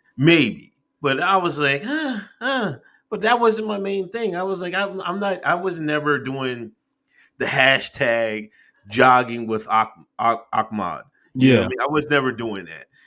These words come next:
Speaker 1: you know,
Speaker 2: Yeah.
Speaker 1: but that was their big thing because, you know, they can see, you know, eighty, ninety percent of the population, you know, on Twitter, you know what I mean, led by LeBron and all them. They were, they was tweeting about that. So they thought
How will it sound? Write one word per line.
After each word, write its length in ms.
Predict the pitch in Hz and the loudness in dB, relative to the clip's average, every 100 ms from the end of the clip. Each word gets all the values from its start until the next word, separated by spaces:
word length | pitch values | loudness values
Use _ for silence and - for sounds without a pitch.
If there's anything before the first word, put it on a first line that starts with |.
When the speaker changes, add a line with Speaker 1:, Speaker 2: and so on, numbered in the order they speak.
| _ | _
Speaker 1:
you 100 | 127 | 0
know, 140 | 117 | 0
Speaker 2:
Yeah. 40 | 107 | 0
Speaker 1:
but 140 | 127 | -2
that 140 | 156 180 | 0 2
was 180 | 175 | 0
their 120 | 165 147 | -2 -4
big 340 | 113 147 - | -2 -4 -4
thing 300 | 185 143 101 | -8 -6 -6
because, 360 | 107 131 120 110 117 _ _ | -6 -4 -6 -8 -16 _ _
you 120 | 139 | -8
know, 140 | 139 127 | -4 0
they 160 | 135 | 0
can 160 | 160 131 | 0 -6
see, 600 | - 190 170 147 127 110 _ _ _ _ _ _ | -12 -8 -4 -4 -6 -12 _ _ _ _ _ _
you 100 | 123 | -10
know, 300 | 107 98 95 | -8 -8 -6
eighty, 320 | 110 131 127 | -4 -4 -4
ninety 300 | 117 113 113 | -6 -6 -8
percent 360 | 110 107 117 107 | -10 -12 -8 -8
of 60 | 101 | -6
the 40 | |
population, 800 | 117 107 101 101 110 - 90 87 _ _ _ _ | -6 -6 -6 -8 -10 -14 -20 -20 _ _ _ _
you 120 | 98 | -12
know, 300 | 92 87 - | -10 -10 -12
on 280 | 101 95 85 | -10 -10 -10
Twitter, 380 | - 139 120 92 | -10 -2 -2 -2
you 160 | 92 98 | -6 -8
know 140 | 92 | -8
what 100 | 92 | -10
I 40 | |
mean, 200 | 92 90 | -14 -12
led 180 | 92 101 | -8 -4
by 140 | 95 92 | -2 -2
LeBron 600 | 95 73 101 104 107 92 | -4 -4 0 2 2 0
and 100 | 87 | -4
all 160 | 85 | -6
them. 180 | 87 85 | -8 -2
They 120 | 110 | 0
were, 160 | 120 107 - _ | 2 0 -6 _
they 140 | 107 | 2
was 220 | 131 107 - | 2 0 -6
tweeting 320 | - 101 87 | -6 -6 -8
about 300 | 85 92 - | -8 -8 -4
that. 180 | 107 101 | -4 -4
So 160 | 107 | -2
they 140 | 120 151 | 0 0
thought 320 | 147 135 | 0 0